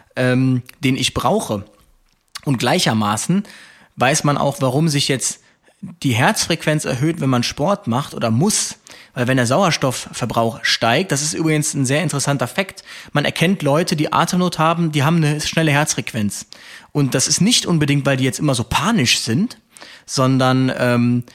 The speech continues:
der Körper merkt einfach, verdammt, ich habe einen extrem hohen Sauerstoffverbrauch. Und wir haben es ja jetzt gerade gemerkt, wie kann man das beheben?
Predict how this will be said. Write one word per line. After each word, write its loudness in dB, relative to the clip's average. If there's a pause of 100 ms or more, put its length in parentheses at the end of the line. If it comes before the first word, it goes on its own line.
(140)
der 0
Körper 2
merkt 2
einfach, 0
verdammt, 0
ich -2
habe 0
einen 0
extrem 0
hohen 2
Sauerstoffverbrauch. 0 (340)
Und 0
wir 0
haben 2
es 0
ja 0
jetzt -4
gerade 0
gemerkt, 0 (100)
wie -6
kann 0
man 2
das -2
beheben? 0